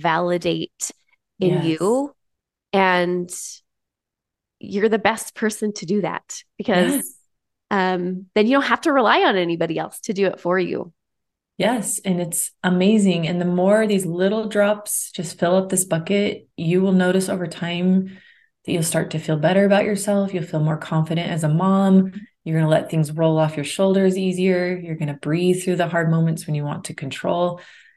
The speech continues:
Speaker 2: It will all add up over time, and it's messy. And so sometimes we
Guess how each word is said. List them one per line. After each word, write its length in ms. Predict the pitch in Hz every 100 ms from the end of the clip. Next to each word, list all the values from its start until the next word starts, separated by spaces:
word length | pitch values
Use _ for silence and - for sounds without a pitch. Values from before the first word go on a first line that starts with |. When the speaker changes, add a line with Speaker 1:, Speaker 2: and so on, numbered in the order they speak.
| _ _ -
Speaker 2:
It 160 | 175
will 160 | 185 185
all 260 | 180 180
add 220 | 180 175 165
up 280 | 147 - - _ _ _ _ _ _ _
over 260 | 180 165 160
time, 580 | 165 165 147 - - -
and 580 | 165 160 156 151 - - -
it's 240 | - 185
messy. 580 | 262 311 - 147 127 156 -
And 160 | 185 165
so 160 | 190
sometimes 520 | 185 202 196 208 190
we 520 | 196 214 214 208 208